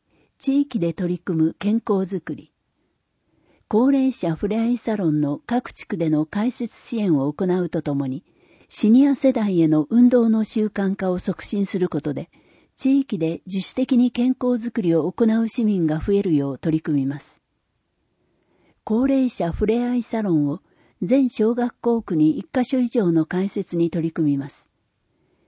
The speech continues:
地域の健康づくりの担い手となる健康づくり推進員の育成を図ります。身近な公園で気軽に運動できる環境の整備や、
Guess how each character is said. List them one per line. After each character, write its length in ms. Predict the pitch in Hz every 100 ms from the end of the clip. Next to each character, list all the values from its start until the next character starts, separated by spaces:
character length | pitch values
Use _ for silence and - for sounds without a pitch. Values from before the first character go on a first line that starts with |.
| _ _ _
地 220 | - 277
域 160 | 277 208
の 140 | 175
健 200 | 170 226
康 260 | 247 - 233 214
づ 80 | 233
く 100 | 226
り 120 | 170
の 120 | 156
担 280 | 165 185 208
い 80 | 196
手 120 | 208
と 140 | 190
な 120 | 175
る 220 | 165 151 -
健 160 | - 247
康 340 | 254 254 247
づ 60 | 233
く 120 | 233
り 80 | 233
推 260 | 214 233
進 340 | 226 240 233 180
員 120 | 156
の 140 | 147
育 220 | - - -
成 220 | 208 185
を 100 | 165
図 260 | 147 -
り 120 | 147 135
ま 120 | 135
す。 220 | - - _ _ _ _ _ _ _ _ _ _ _ _ _ _ -
身 120 | 185
近 280 | 185 262 254
な 140 | 254
公 280 | 233 233 220
園 260 | 214 208 196
で 200 | 185 170
気 160 | -
軽 240 | 214 240 254
に 120 | 233
運 200 | 226 220
動 200 | 214 208
で 140 | 208
き 100 | 214 180
る 120 | 170
環 280 | - 226 226
境 200 | 233 202
の 160 | 202
整 260 | 190 202 180
備 140 | 156
や、 140 | 143